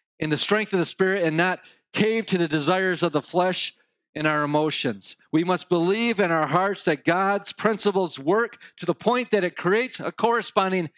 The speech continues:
action in our life. It's one thing to shake our heads on Sunday morning. It's one thing to agree, agree with what's being said here in God's principles. But it's a whole nother thing when your agreement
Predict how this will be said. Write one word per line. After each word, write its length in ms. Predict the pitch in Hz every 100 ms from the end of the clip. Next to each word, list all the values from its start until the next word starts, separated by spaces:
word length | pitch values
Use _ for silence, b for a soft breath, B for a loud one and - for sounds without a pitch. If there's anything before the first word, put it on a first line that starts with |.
| b -
action 600 | 196 208 - 165 135 104 _ _ _ _ _ _
in 140 | 143
our 160 | 147 143
life. 460 | 139 123 - - _ _ _ _ 147
It's 200 | 151 -
one 220 | 214 220
thing 220 | 220 214
to 80 | 185
shake 340 | - 220 208
our 140 | 202 170
heads 340 | 196 214 165
on 160 | 185 175
Sunday 320 | 202 208 202
morning. 480 | 196 202 185 123 - _ _ _ -
It's 180 | 156
one 200 | 175 214
thing 260 | 196 208 202
to 240 | 190 185 -
agree, 680 | 165 151 - 180 226 214 - _ _ _ _
agree 320 | - 143 196 220
with 280 | 196 -
what's 260 | 165 170 -
being 240 | 185 175
said 260 | 151 185 160
here 200 | 143 143
in 80 | 135
God's 320 | 156 160 -
principles. 640 | - 165 - 131 120 - - _ _ _ _ _ _ _ _ _ _ -
But 120 | 143
it's 60 | -
a 80 | 120
whole 240 | 170 185
nother 280 | 175 170 147
thing 400 | - 143 127 113 _ _ -
when 320 | 143 139 127 _
your 260 | - 151 139
agreement 600 | - 139 180 160 123